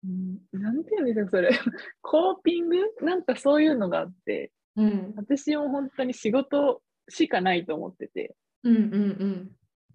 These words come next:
Speaker 1: もし今ここで私仕事なくなったら、大阪で一人どうしようみたいなずっと思ってて。
Speaker 2: うん。
Speaker 1: 仕事がなくなったらもう何もなくなるからなんか欲しいっ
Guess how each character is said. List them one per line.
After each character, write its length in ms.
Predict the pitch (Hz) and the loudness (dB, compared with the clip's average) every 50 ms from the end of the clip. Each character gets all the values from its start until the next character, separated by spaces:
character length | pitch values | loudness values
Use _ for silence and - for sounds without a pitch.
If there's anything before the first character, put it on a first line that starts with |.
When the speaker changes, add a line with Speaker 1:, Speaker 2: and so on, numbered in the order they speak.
| _ _ | _ _
Speaker 1:
も 160 | - 220 285 285 | -8 -6 -6 -6
し 280 | - - 220 202 202 | -6 -4 -2 -2 0
今 160 | 208 202 196 | 0 0 -2
こ 160 | 190 - 196 - | -4 -4 -8 -4
こ 140 | - 285 | -2 0
で 220 | 254 220 185 180 165 | 2 2 0 0 -2
私 300 | 175 - 190 - - 190 | -4 -8 -10 -10 -10 -10
仕 160 | 185 - 214 | -4 0 2
事 220 | 220 247 247 269 | 2 4 2 2
な 140 | 254 262 254 | -2 -2 -2
く 100 | - 269 | -2 -2
な 100 | 254 262 | -2 -2
っ 80 | 254 - - | -4 -2 -2
た 100 | 170 156 | -2 0
ら、 260 | 160 160 156 - - _ - | 0 0 -2 -4 -8 _ -4
大 160 | - 196 233 | 2 2 2
阪 280 | 247 - 175 - 247 240 | 2 2 0 2 2 2
で 120 | 240 226 | 2 2
一 200 | - - - 254 | 0 2 2 4
人 260 | 214 185 160 151 - _ _ _ _ _ _ _ _ _ _ _ _ _ _ _ _ _ _ _ _ _ _ _ _ _ _ - | 4 4 4 2 0 _ _ _ _ _ _ _ _ _ _ _ _ _ _ _ _ _ _ _ _ _ _ _ _ _ _ -4
ど 200 | 190 180 202 226 | 0 4 4 4
う 60 | 240 | 4
し 120 | 233 - 254 | 4 2 2
よ 140 | 269 269 | 2 4
う 20 | 247 | 2
み 100 | 202 185 | 2 0
た 100 | 185 170 | -2 -2
い 80 | 175 | -2
な 60 | 175 170 | -2 -2
ず 120 | 175 180 | -4 -6
っ 40 | - | -6
と 100 | - 196 | -6 -4
思 180 | 196 190 208 214 | -2 -2 -2 -4
っ 40 | 214 | -6
て 140 | - - | -10 -14
て。 320 | 185 - - - - - _ _ _ - | -10 -10 -8 -8 -8 -12 _ _ _ 0
Speaker 2:
う 100 | 226 233 | 4 4
ん。 480 | 240 240 233 226 214 208 196 180 185 - _ _ _ _ _ _ _ _ _ _ _ _ _ _ _ _ _ _ _ _ _ _ _ _ _ | 6 8 8 8 8 6 2 0 -6 -10 _ _ _ _ _ _ _ _ _ _ _ _ _ _ _ _ _ _ _ _ _ _ _ _ _
Speaker 1:
仕 100 | - 254 | -6 -2
事 300 | 262 294 277 294 302 277 | -2 -2 -2 -2 -4 -2
が 120 | 269 294 285 | -2 -4 -2
な 140 | 285 277 | -2 -4
く 120 | 277 - 285 | -2 -2 -2
な 100 | 285 285 | -2 -2
っ 40 | 269 | -4
た 160 | - - 185 | -4 -2 0
ら 80 | 185 | 0
も 100 | 185 180 | 0 0
う 40 | 175 | -2
何 260 | 180 196 208 220 233 | 0 0 2 2 2
も 120 | 240 254 254 | 2 0 0
な 140 | 254 254 254 | 0 -2 -4
く 120 | - 247 | -4 -6
な 120 | 254 262 | -4 -4
る 100 | 254 247 | -4 -4
か 140 | 233 - 247 | -4 -4 -2
ら 80 | 247 226 | -2 0
な 160 | 196 220 233 | 0 -2 -2
ん 60 | 233 | -4
か 120 | - - 180 | -6 -12 -12
欲 100 | - 175 | -12 -10
し 100 | - - | -10 -8
い 100 | 339 320 | -8 -8
っ 40 | - | -8